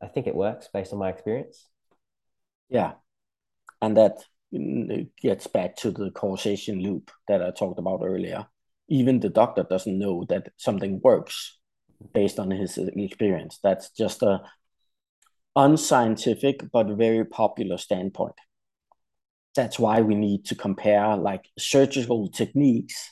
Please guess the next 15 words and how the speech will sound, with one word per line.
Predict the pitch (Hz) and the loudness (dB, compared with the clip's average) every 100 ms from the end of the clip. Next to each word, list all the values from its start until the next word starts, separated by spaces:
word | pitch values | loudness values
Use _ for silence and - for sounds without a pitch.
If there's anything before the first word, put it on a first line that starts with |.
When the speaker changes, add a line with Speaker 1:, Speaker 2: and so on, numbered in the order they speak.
| _ _ - | _ _ -12
Speaker 2:
to | - | -6
see | 117 117 110 | -4 0 2
the | 117 101 | 2 0
outcomes. | 110 - 101 - - - _ _ _ _ _ _ _ _ _ | -2 -2 -10 -8 -14 -18 _ _ _ _ _ _ _ _ _
We | 123 | -4
can't | 113 120 123 123 - _ _ | 2 4 4 0 -14 _ _
base | - 120 117 110 | 0 0 2 0
it | |
on | 92 95 95 92 - - | 0 -2 -4 -6 -6 -4
a | 104 | -4
small | - - 113 110 107 117 113 113 _ _ _ _ _ _ - | -4 -4 2 4 6 4 2 -2 _ _ _ _ _ _ -16
sample | - 131 110 98 123 - | -2 2 2 2 -2 -2
of | 90 | -4
one | 107 104 104 113 | -6 -2 0 -2
clinician. | 113 113 101 101 - 67 | -4 -4 -2 -2 -4 -10